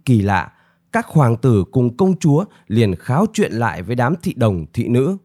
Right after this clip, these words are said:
Bọn này lập tức đem chuyện loan báo cho khắp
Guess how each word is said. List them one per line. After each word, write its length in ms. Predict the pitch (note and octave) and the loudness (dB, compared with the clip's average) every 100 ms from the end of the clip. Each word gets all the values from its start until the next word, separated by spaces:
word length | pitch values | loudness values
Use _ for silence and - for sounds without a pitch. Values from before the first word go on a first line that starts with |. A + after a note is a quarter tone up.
| _ _ _ _ _ | _ _ _ _ _
Bọn 240 | D3+ G#2 B2 | -2 0 0
này 260 | A2+ G#2 | 0 2
lập 180 | G#2+ C3 - | 2 0 -2
tức 200 | A#3+ _ _ - | -6 _ _ -6
đem 220 | A#2+ A#2+ | -2 0
chuyện 240 | A2+ - - | 0 -2 0
loan 340 | A#2 C3 C3+ | 2 2 2
báo 240 | A#2+ A2+ | 2 2
cho 160 | D3 D#3 | 2 -2
khắp 260 | - B3+ | -2 -6